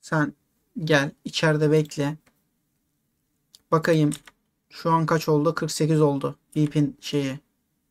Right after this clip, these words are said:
gücü. Vallahi bir elli olsaydı mükemmel olacaktı da neyse. Kırk sekiz de kırk sekizdir yani. Y-, dokuzda başladık ya. Dokuzdu Beep'in gücü. Dokuz nerede? Kırk sekiz nerede?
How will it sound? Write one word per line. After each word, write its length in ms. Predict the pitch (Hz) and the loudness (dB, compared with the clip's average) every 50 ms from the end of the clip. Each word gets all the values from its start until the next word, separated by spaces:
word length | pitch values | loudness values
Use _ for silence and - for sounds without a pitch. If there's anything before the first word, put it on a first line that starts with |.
| _ _ _ _ - | _ _ _ _ -4
gücü. 300 | 156 151 143 147 139 143 _ _ _ _ _ _ _ _ _ _ _ _ _ _ _ _ _ _ _ _ _ _ _ _ _ _ _ _ _ _ _ _ _ - | -4 0 0 0 -2 -2 _ _ _ _ _ _ _ _ _ _ _ _ _ _ _ _ _ _ _ _ _ _ _ _ _ _ _ _ _ _ _ _ _ -2
Vallahi 400 | 156 147 139 139 143 139 135 135 | 0 0 0 0 -2 -4 -4 -4
bir 160 | 143 143 - | -6 -6 -6
elli 320 | - - 170 151 156 170 180 | -6 -2 0 2 2 2 2
olsaydı 600 | 175 165 156 151 147 - - 180 175 170 156 143 | 2 2 2 2 0 0 0 0 2 2 2 2
mükemmel 500 | 147 147 147 - 160 156 165 170 170 165 | 2 0 2 2 0 0 0 0 0 0
olacaktı 600 | 151 143 139 143 139 143 156 160 156 - - 151 | 0 0 0 0 0 0 -2 -2 -4 -4 -4 -4
da 140 | 147 143 135 | -2 -2 -2
neyse. 600 | 143 156 165 165 151 147 - - 135 135 - - _ - | 0 0 0 0 -2 -2 -2 -4 -6 -6 -6 -12 _ -20
Kırk 140 | - - - | -18 -12 -8
sekiz 380 | - - 160 156 156 165 160 156 | -6 -2 -2 -2 -2 -2 0 0
de 100 | 160 156 | -2 -2
kırk 180 | - 160 151 | -2 -4 -6
sekizdir 500 | - - 156 156 160 160 156 156 151 147 | -4 -2 0 0 2 2 2 2 2 2
yani. 420 | 147 147 143 139 139 139 139 139 139 - - _ _ _ _ _ _ _ - | 4 4 2 2 0 0 -2 -4 -6 -10 -18 _ _ _ _ _ _ _ -10
Y-, 420 | 165 160 156 151 156 175 175 165 | -4 -2 -2 -2 -2 -4 -2 2
dokuzda 480 | 165 165 156 - 180 165 156 185 190 190 | 2 2 2 2 0 4 6 6 8 8
başladık 520 | 180 156 - - 156 151 151 147 - - | 6 2 0 0 -2 -2 -2 -4 -6 -4
ya. 140 | 160 160 160 | -4 -2 0
Dokuzdu 480 | 160 151 156 - 196 180 160 165 156 151 | 0 0 0 0 -2 0 2 2 4 4
Beep'in 320 | 151 147 143 - 151 151 | 4 2 4 2 2 2
gücü. 300 | 147 139 143 143 139 143 _ _ _ _ _ - _ _ _ _ _ _ _ _ _ _ _ _ _ _ _ - | 2 0 -2 -4 -6 -8 _ _ _ _ _ -20 _ _ _ _ _ _ _ _ _ _ _ _ _ _ _ 0
Dokuz 300 | 156 151 - 196 175 175 | 0 0 0 -2 -2 2
nerede? 500 | 165 156 156 156 165 185 185 180 175 165 | 2 4 4 4 4 4 2 2 0 -2
Kırk 220 | - - 165 156 | -2 -6 -6 -4
sekiz 320 | - - 160 156 170 160 | -2 -2 0 0 0 0
nerede? 380 | 156 147 139 135 135 131 131 | 2 0 0 0 -2 -4 -6